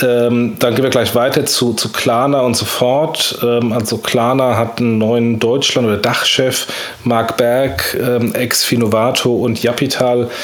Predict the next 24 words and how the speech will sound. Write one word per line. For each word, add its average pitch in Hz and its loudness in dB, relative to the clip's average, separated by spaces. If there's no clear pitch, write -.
ist 117 0
jetzt 120 0
der, 117 2
äh, 110 2
gemeinsame 110 2
Chef 117 0
von 110 -2
Klarna 117 0
und 107 -2
Sofort, 113 -2
also 107 -2
sch-, - -4
zieht 117 -2
in 117 0
die 107 0
Sofort-Geschäftsführung 110 0
ein 113 0
und 113 0
ist 107 0
damit 110 0
auch 107 0
do-, 107 0
äh, 113 0
Klarna-Dachchef. 113 0